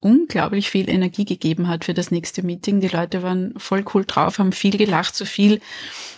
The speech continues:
wie noch nie. Und er hat richtig beobachtet, wie gut diese Übung, äh, seinen Mitarbeitenden getan hat, ja. Und vielleicht ein wenig aus dem Nähkästchen geplaudert. Wir bei Brains in Games machen ja auch immer wieder Check-ins und Check-outs, egal ob die Meetings in Präsenz oder virtuell sind.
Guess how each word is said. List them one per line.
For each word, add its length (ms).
wie 120
noch 240
nie. 260
Und 160
er 100
hat 240
richtig 260
beobachtet, 760
wie 200
gut 420
diese 200
Übung, 520
äh, 220
seinen 320
Mitarbeitenden 760
getan 460
hat, 260
ja. 160
Und 220
vielleicht 320
ein 140
wenig 240
aus 100
dem 160
Nähkästchen 500
geplaudert. 580
Wir 100
bei 100
Brains 340
in 100
Games 540
machen 280
ja 140
auch 100
immer 260
wieder 240
Check-ins 640
und 180
Check-outs, 580
egal 280
ob 100
die 100
Meetings 420
in 80
Präsenz 480
oder 180
virtuell 440
sind. 320